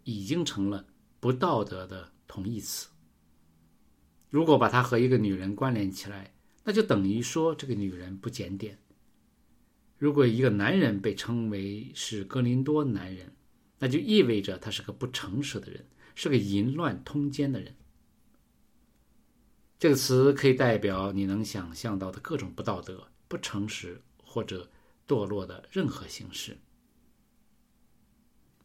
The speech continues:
有一位作家把哥林多说成是只有恶棍才能生存下去的喧闹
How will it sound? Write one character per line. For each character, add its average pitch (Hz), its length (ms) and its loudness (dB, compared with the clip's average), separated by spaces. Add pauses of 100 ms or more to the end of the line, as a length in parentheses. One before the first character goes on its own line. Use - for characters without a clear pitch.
(580)
有 131 100 4
一 143 80 12
位 160 100 10
作 156 160 8
家 120 200 8
把 107 100 4
哥 98 140 0
林 107 160 0
多 104 180 0
说 107 160 -8
成 95 180 -6
是 95 300 -8 (320)
只 131 160 -2
有 127 160 4
恶 175 380 0
棍 - 360 0 (420)
才 101 140 -6
能 95 200 -4 (120)
生 151 340 -4
存 95 300 -10
下 95 240 -8
去 - 160 -16
的 - 120 -16 (300)
喧 123 320 -2
闹 117 340 -6